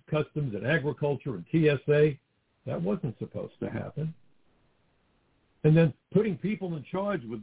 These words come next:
zero immigration background, thank you, George W. Well, what John Hostetler said was that the administration, meaning the administration of George W. Bush, gave us immigration incoherence.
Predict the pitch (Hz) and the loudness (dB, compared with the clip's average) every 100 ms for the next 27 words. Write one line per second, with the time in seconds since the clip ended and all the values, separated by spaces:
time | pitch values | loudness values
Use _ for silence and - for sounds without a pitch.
0 | 101 98 143 156 147 139 113 135 135 - | -12 -8 -4 -2 -4 -6 -8 -8 -8 -10
1 | 110 117 175 - 117 110 120 - 127 120 | -8 -6 -6 -6 -10 -10 -12 -4 -2 0
2 | 123 98 117 113 - 117 170 180 110 101 | -2 0 0 0 -2 0 2 4 2 0
3 | 127 _ _ _ _ _ _ _ 123 156 | -4 _ _ _ _ _ _ _ 2 2
4 | 135 120 151 156 135 208 - 117 104 104 | 2 4 4 4 4 2 0 -2 0 -2
5 | 104 110 107 110 107 113 120 123 120 107 | -2 0 2 0 2 2 4 6 6 6
6 | 120 113 135 170 165 127 123 135 131 117 | 4 4 6 6 4 2 2 4 4 2
7 | 110 139 127 - 143 127 120 95 120 123 | 0 0 0 2 2 2 -4 -2 -2 -2
8 | - 123 120 113 101 156 - 120 113 110 | 0 0 0 -2 0 0 0 -4 -2 -2
9 | 139 151 151 135 156 135 147 - 151 147 | 2 4 6 6 4 4 -2 -4 -4 -4
10 | - 156 131 196 220 - | -2 -2 0 0 0 -4